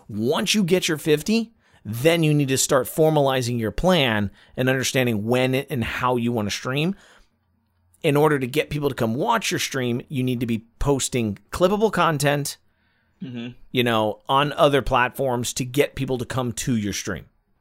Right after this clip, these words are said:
Speaker 1: at that point.
Speaker 2: Would you say that you would even agree? So you obviously stream as much as you're saying until you get that fifty. Would you say that that time spent streaming would be more beneficial than,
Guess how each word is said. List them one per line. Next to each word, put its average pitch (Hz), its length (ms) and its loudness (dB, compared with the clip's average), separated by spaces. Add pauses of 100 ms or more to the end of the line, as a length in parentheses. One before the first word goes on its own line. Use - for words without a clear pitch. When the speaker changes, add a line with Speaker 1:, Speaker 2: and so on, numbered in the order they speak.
(120)
Speaker 1:
at 104 140 -8
that 78 180 -8
point. 78 180 -12 (800)
Speaker 2:
Would 127 260 -6
you 175 320 -6
say 143 460 2
that 117 240 0
you 117 260 -4
would 135 160 -2
even 127 220 -4
agree? 113 680 -4 (320)
So 120 320 0
you 120 280 -10
obviously 127 360 -4
stream 160 260 -6
as 156 140 -6
much 143 200 -2
as - 0 - (120)
you're - 60 -12
saying 110 160 -4
until 113 160 -8
you 110 60 -10
get 107 120 -4
that 92 160 -4
fifty. 104 360 -8
Would 107 200 -18
you 127 60 -18
say 139 220 -2
that 120 200 -6
that 117 320 -4
time 120 300 -4
spent 117 320 -6
streaming 120 640 -6 (460)
would 110 140 -8
be 113 160 -6
more 110 360 -2
beneficial 120 840 -2
than, 110 540 -4